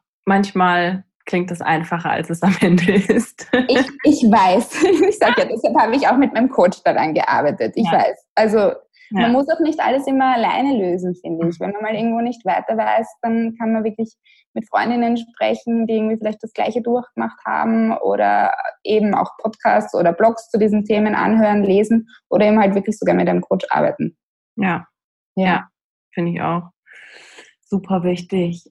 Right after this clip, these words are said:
Speaker 1: Ähm, hast du das damals auch gemacht, als du den großen Schritt gewagt hast? Oder bist du den alleine gegangen, in Anführungsstrichen?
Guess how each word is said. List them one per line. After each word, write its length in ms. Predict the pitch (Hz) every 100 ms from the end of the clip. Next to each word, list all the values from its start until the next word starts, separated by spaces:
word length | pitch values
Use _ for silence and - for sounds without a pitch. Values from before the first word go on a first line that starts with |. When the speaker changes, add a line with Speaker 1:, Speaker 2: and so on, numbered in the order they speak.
| -
Speaker 1:
Ähm, 640 | 185 180 175 175 170 - _ _ _ _ _ _ _ _ _ - _ _ _
hast 500 | 175 190 208 214 - 220
du 360 | 214 202 190
das 280 | - 180 180
damals 360 | 185 190 185 -
auch 260 | 165 -
gemacht, 320 | 247 247 262
als 180 | - 202
du 80 | 208
den 220 | 202 196
großen 460 | 196 190 214 - 226
Schritt 280 | - 220 -
gewagt 400 | 226 214 226 -
hast? 340 | 277 349 -
Oder 280 | - 190 185
bist 200 | 180 185
du 60 | 175
den 200 | 175 165
alleine 380 | 160 151 151 139
gegangen, 280 | 143 - -
in 100 | 78
Anführungsstrichen? 800 | 170 - 170 - - 165 170